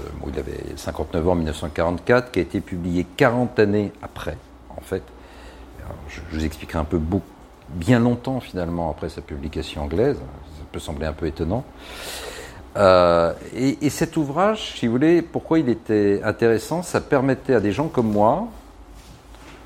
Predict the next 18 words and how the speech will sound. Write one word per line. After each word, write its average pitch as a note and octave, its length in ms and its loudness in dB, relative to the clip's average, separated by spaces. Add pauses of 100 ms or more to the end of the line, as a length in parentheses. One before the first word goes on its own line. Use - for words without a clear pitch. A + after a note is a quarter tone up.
(460)
au A#2 120 8
fond, E3 720 2 (200)
de, C3 580 6 (2000)
de B2 100 8
continuer E3+ 840 2
à B2 80 6
croire C3 480 4
en A2 40 0
nos G#2+ 180 0
idéaux, G2+ 540 0 (180)
d'une G2 140 -4
certaine G2 320 -2
façon, G#2 420 -2 (280)
hein, E2+ 160 -6 (580)
mais C3+ 440 6
avec G#2+ 320 -2
une G#2 200 0
vision, A#2+ 880 0